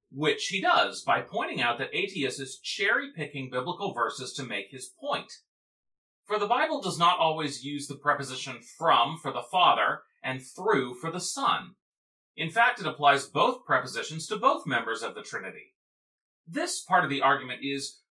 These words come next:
pretty long because it turns out there are a lot of exceptions to Aetius's neat little rule. To sum it up briefly, the Son is described as the one things are from in Romans chapter eleven, verse thirty-six,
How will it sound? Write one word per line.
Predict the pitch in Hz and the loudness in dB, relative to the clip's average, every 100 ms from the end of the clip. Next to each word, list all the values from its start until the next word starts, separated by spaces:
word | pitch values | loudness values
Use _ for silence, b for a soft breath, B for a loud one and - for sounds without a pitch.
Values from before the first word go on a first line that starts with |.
| _ | _
pretty | - 285 180 | -2 0 0
long | 139 123 107 113 | 2 4 4 0
because | 139 165 | -4 -2
it | 196 | -4
turns | 190 180 208 | -2 -2 2
out | 202 127 135 | 2 2 0
there | 160 170 | 2 6
are | 160 - | 6 6
a | 135 | 0
lot | 151 160 185 208 220 220 214 165 | -2 -4 4 6 8 8 8 6
of | 135 | 2
exceptions | 131 - 147 143 120 113 | -2 2 2 2 -8 -12
to | 143 - | -12 -8
Aetius's | 127 127 123 123 131 113 | -8 -8 -10 -10 -12 -14
neat | 110 - - | -14 -14 -12
little | 104 101 113 | -8 -8 -4
rule. | 147 156 - - _ _ _ _ _ _ - | 0 2 0 -4 _ _ _ _ _ _ -8
To | 180 | 0
sum | 262 269 | 4 6
it | 240 | 4
up | 143 | 4
briefly, | 147 170 135 123 | 2 0 -2 -6
the | 131 | -6
Son | - 196 202 143 | -2 0 0 -2
is | 151 135 | -6 -8
described | 135 - 165 151 139 | -10 -4 4 6 6
as | 135 143 | 4 -4
the | 165 | -2
one | 165 131 | -2 -4
things | 139 127 | -6 -2
are | 123 - - | 0 0 0
from | 180 165 120 113 - | 2 4 2 -2 -14
in | 113 117 117 120 123 127 143 165 208 277 359 403 - 277 269 262 247 214 196 180 - | -12 -10 -8 -8 -8 -4 -2 0 0 -2 -6 -10 -12 -16 -14 -12 -12 -12 -14 -16 -8
Romans | 151 - 139 139 135 | -2 4 6 4 0
chapter | - 139 143 135 | 6 6 6 2
eleven, | 131 127 127 | 2 0 -2
verse | 120 | -4
thirty-six, | - 127 - 156 - | -4 -6 -2 -2 -2